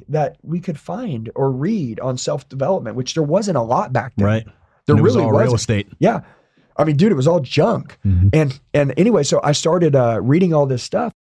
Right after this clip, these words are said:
Speaker 1: So first thing I did is I had a mentor. And, uh, dude, I'm one of these people, if you tell me to do something, like, I'll go do it. And he goes, "Do you have a T V in your house?"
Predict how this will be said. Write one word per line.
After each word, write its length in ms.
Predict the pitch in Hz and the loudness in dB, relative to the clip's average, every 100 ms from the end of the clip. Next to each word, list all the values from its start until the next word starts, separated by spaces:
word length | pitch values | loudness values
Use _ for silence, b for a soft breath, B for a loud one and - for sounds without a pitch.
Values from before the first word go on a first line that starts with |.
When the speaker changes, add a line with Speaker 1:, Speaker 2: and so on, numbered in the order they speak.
| - | -6
Speaker 1:
So 300 | 165 165 - - - | -2 -2 -4 -10 0
first 220 | 208 - | 0 0
thing 140 | 160 | -2
I 60 | 127 | 0
did 260 | 127 110 - | 0 -2 -4
is 200 | 120 104 - - | -6 -6 -12 -6
I 40 | |
had 120 | 156 139 | -2 -2
a 20 | |
mentor. 380 | 135 151 123 95 | -2 -4 -6 -6
And, 160 | 120 | -8
uh, 100 | - | -4
dude, 180 | 147 185 | 0 2
I'm 160 | 151 208 | 2 0
one 120 | 226 | -2
of 40 | |
these 140 | 185 147 | -2 -4
people, 240 | 170 151 | -4 -2
if 80 | 127 | -4
you 80 | 151 | -4
tell 180 | 151 147 | -4 -4
me 100 | 139 | -4
to 60 | |
do 140 | 123 139 | -6 -4
something, 340 | 160 151 170 _ _ | -6 -8 -14 _ _
like, 180 | 120 117 - | -8 -6 -2
I'll 140 | 135 | 0
go 140 | 127 | 0
do 160 | 113 110 | -2 -6
it. 140 | 101 - _ _ _ _ _ - | -10 -18 _ _ _ _ _ -2
And 180 | 143 139 | 2 2
he 80 | |
goes, 200 | 160 135 | 2 0
"Do 360 | 127 _ - 135 | -4 _ -4 2
you 60 | 196 | 2
have 120 | 151 | 2
a 20 | |
T 140 | 196 185 | 0 2
V 100 | 196 | 4
in 60 | |
your 100 | 180 | 4
house?" 340 | 185 185 - | 2 0 -6